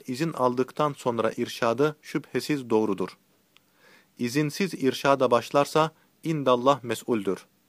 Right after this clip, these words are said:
Bu makamdan geriye tepme ihtimali vardır. Arifi billah olan kimsenin kıyafetinde şeytan başkasının rüyasına giremez. Şeytan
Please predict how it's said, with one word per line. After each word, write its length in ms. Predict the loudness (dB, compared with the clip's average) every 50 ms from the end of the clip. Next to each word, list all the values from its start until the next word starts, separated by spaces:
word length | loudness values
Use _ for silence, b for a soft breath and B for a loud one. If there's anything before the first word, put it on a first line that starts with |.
| _ _ _ _ _ _ b b b b b b b _ -2
Bu 80 | 4
makamdan 640 | 4 4 4 4 4 2 2 4 2 2 2 2 0
geriye 300 | 2 2 2 4 2 0
tepme 500 | 0 0 0 -2 -2 -2 -2 -2 -2 -2
ihtimali 640 | -2 -6 -10 -12 -8 -6 -2 2 2 2 2 2 2
vardır. 400 | 2 2 2 0 -2 -8 -10 -14 _ _ _ _ _ _ _ _ _ _ _ _ _ _ _ b b b b b b b b
Arifi 480 | 6 6 6 6 6 2 0 -2 -2 0
billah 380 | -2 2 2 2 0 2 0 2
olan 220 | 2 2 2 0
kimsenin 480 | -2 -6 -10 -10 -6 -4 -4 -4 -4 -4
kıyafetinde 720 | -8 -4 0 0 0 2 0 -2 -4 -4 -4 -2 -2 -4
şeytan 480 | -2 -2 -4 -2 0 2 2 2 0 b b b b b b b 0
başkasının 720 | 2 2 2 2 0 -2 -2 -2 -2 -2 -2 -2 -2 -2
rüyasına 520 | -2 0 0 0 0 0 -2 -2 -4 -4
giremez. 520 | -2 0 0 2 2 2 0 -4 -8 -12 -20 _ _ _ _ _ _ _ _ _ _ b b b b b b b b -18
Şeytan 540 | -4 -2 0 0 4 4 4 4 4 2